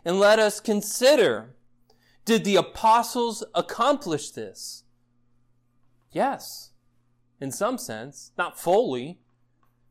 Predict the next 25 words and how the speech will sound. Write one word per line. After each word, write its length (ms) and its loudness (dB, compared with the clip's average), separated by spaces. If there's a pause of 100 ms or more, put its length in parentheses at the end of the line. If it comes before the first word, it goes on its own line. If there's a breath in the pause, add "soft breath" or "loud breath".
(140)
right? 280 -12
Not 220 4
even 220 0
in 60 2
our, 360 2 (160)
our 300 2
own 180 2
time 380 -4
is 100 -8
it 180 -10
fully 640 -4
accomplished. 840 -8 (720)
But 240 0
the 100 4
gospel 600 2
message, 600 -2 (200 soft breath)
through 160 2
the 160 0
faithfulness 840 0
of 120 0
the 80 0
apostles, 720 -2 (160 soft breath)
has 260 4
been 220 2
kept 580 -2